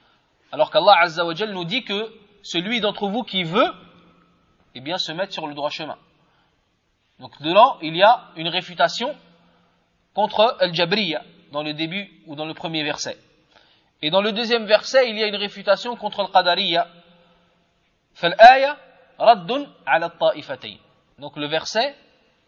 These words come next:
ou ce, ces deux versets, eh bien, sont une réfutation contre les deux, ces deux groupes égaré. وقوله لمن شاء،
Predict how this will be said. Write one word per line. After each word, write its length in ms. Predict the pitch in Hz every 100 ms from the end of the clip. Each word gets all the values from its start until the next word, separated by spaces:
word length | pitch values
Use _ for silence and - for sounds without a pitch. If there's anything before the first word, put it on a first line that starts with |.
| _ _ -
ou 80 | 120
ce, 260 | 147 151
ces 180 | 147 147
deux 140 | 156
versets, 440 | 165 151 - 208 - _ - 190 - 233 -
eh 60 | 139
bien, 160 | 160
sont 180 | 196 180
une 160 | 175 170
réfutation 600 | 170 165 165 156 - 214
contre 460 | 196 185 208 220 - -
les 140 | 151
deux, 220 | 147 185 196 -
ces 160 | - 147
deux 160 | 175
groupes 320 | 143 180 - - _ _ _ _ _ _ -
égaré. 400 | 151 151 131 - _ _ _ _ _ _ _ -
وقوله 600 | 147 240 247 240 233 262
لمن 260 | 226 226
شاء، 460 | 214 247 226 175 -